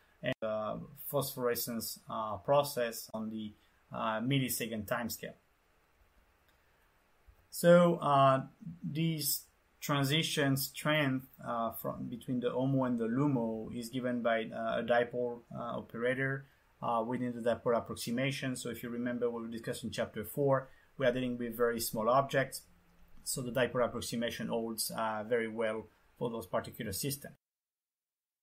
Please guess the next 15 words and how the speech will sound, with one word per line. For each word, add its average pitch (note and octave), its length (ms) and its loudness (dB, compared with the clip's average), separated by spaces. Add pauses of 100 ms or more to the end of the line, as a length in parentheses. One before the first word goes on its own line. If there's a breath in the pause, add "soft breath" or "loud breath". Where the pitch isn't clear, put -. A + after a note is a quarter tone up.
(420)
If E3 200 0
you E3 80 6
excite E3 600 6
resonantly, C#3 1000 0 (180)
uh, A#2 680 -6
those, A#2 320 4
those B2 240 -2
molecules, B2+ 800 0
you B2 100 -10
can C3 180 -4
actually B2 680 -2
preserve, A#2 800 2 (420 soft breath)
uh, A#2 220 2
the A2+ 160 -4
coherence, B2 920 0